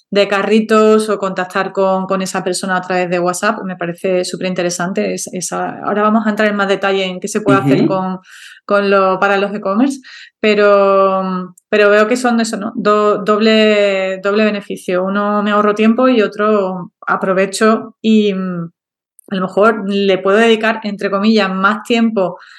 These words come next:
Speaker 1: a las redes sin dedicárselo realmente, ¿no? A las redes sociales o al blog o a, o a lo que sea. Vamos, yo ya lo estoy poniendo en marcha y, como te comentaba, y ahora, pues, por ejemplo, todo lo que es la parte de generación de, de contenidos, estoy
Speaker 2: Contenido.
Speaker 1: ahorrando muchísimo. Y encima, además, también me permite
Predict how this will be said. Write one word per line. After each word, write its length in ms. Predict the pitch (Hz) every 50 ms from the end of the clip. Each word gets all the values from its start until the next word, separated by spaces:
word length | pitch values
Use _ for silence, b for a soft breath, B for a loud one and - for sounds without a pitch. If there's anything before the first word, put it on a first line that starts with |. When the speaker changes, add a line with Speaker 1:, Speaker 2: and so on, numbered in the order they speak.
| B B B B B
Speaker 1:
a 280 | 190 196 196 196 190 185
las 180 | 185 190 196 185
redes 280 | 202 202 233 285 277
sin 160 | 262 233 208
dedicárselo 540 | 202 196 190 180 180 - - - - 208 190
realmente, 440 | 185 185 185 185 190 185 185 175 175
¿no? 160 | 202 247 262
A 60 | 226 196
las 120 | 190 180
redes 140 | 180 185 185
sociales 420 | - 220 220 208 208 226 262 277 262
o 60 | 247
al 200 | 214 202 190 180
blog 280 | 170 185 196 240 277 254
o 60 | 220
a, 300 | 202 196 185 180 180 -
o 80 | 180 190
a 80 | 180
lo 80 | 185 190
que 100 | 180 190
sea. 260 | - - 262 262 190
Vamos, 200 | 196 220 220 208
yo 60 | 220
ya 120 | 226 254 254
lo 60 | 254
estoy 160 | 254 254 262
poniendo 280 | 240 233 233 226 226 220
en 40 | 214
marcha 320 | 214 220 233 - - 349 359 _ b b b b b b b b b -
y, 1000 | - 233 233 226 220 214 208 196 196 185 180 180 175 170 170 170 170 175 - -
como 160 | - 196 190
te 100 | 202 196
comentaba, 640 | 208 202 196 196 196 196 190 196 220 254 285 277 262
y 320 | 233 220 214 208 202 196
ahora, 300 | 185 180 185 202 208 208
pues, 140 | - 202 208 -
por 80 | 196
ejemplo, 240 | 190 185 208 208 202
todo 160 | 202 196 185
lo 100 | 190 196
que 100 | 196 208
es 40 | 202
la 100 | 190 190
parte 200 | - 190 185 190
de 80 | 175 180
generación 500 | - 185 180 175 175 - - 175 175 180
de, 540 | 180 180 180 180 175 175 175 175 175 175 180
de 140 | 175 175 180
contenidos, 720 | - 190 190 180 185 180 185 185 196 226 294 311 - - -
estoy 340 | - 190 180 - - 185 185
Speaker 2:
Contenido. 80 | 196 202
Speaker 1:
ahorrando 300 | 196 196 190 214 233 208
muchísimo. 600 | 185 185 - 247 254 262 233 208 180 175 175 -
Y 180 | - 214 208 202
encima, 400 | 190 196 196 - 214 214 262 302
además, 240 | 294 269 294 294
también 240 | 294 285 247 254 262
me 100 | 269 262
permite 340 | 262 247 247 247 254 330